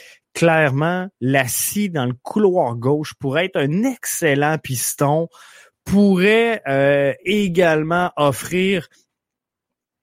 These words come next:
c'est cette, euh, cette percussion qu'on cherche à aller, euh, donner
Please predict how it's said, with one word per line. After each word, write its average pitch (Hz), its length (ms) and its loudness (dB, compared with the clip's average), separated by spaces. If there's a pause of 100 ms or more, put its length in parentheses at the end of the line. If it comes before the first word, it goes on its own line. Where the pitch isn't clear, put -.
(240)
c'est 143 280 -2
cette, 143 380 -2
euh, 123 720 0 (1300)
cette - 320 -8
percussion 214 680 0
qu'on 143 220 -6
cherche 165 380 -4
à 135 60 0
aller, 135 460 -4
euh, 113 360 -8
donner 143 500 0